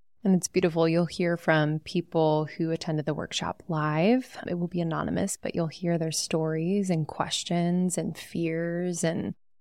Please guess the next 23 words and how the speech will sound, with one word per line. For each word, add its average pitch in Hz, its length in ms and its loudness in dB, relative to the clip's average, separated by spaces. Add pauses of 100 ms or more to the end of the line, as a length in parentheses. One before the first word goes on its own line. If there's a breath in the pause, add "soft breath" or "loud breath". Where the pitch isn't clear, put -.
(340)
I 180 100 2
think 185 540 0 (1160)
being 175 600 4 (560)
in 180 100 6
the 175 80 6
community 170 540 4
that 160 260 4
we're 160 300 2 (100)
in, 180 440 6
it's, - 400 0 (100)
it's - 360 -4 (460)
been 170 180 4
such - 260 2
a 175 40 4
huge 202 480 0
part - 500 0
of 165 460 -2 (120)
the 165 340 -14
growth 165 420 4
and 165 160 4
healing 165 520 2
is 180 440 4
to 160 560 6